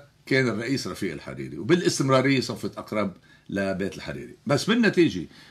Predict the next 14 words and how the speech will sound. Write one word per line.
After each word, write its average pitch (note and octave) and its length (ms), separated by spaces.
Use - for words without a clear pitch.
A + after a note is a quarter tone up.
ما G3 140
شفت F3+ 340
أنا B2 220
من G2+ 200
المفتي F#2 520
مواقف G#2+ 720
يلي A2+ 320
مزبوط. D3 460
بالانتخابات B2+ 640
الماضية C3+ 420
هو D#3+ 260
مشي E3+ 520
مع B2+ 180
الحريري C#3+ 500